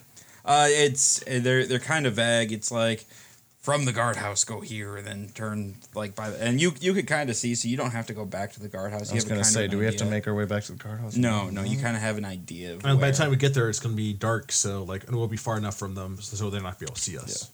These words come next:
Speaker 1: Yeah, yeah, yeah. So you, you make your, you make your way, um, and it's, uh, like, it's, it's just this, it's a small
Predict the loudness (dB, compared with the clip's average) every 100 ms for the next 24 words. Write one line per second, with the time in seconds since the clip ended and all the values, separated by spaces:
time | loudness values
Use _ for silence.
0 | -18 -18 -12 -10 -6 -2 0 0 0 2
1 | 4 4 4 2 2 2 0 0 0 2
2 | 4 4 2 0 -2 -2 -6 -10 -16 -16
3 | -6 0 2 2 0 0 0 -4 -4 -4
4 | -4 -4 -4 -6 -10 -20 -20 _ -12 -10
5 | -8 -6 -6 -4 -4 -4 -2 -2 -2 -2
6 | -4 -4 -4 0 2 4 4 4 4 2
7 | 0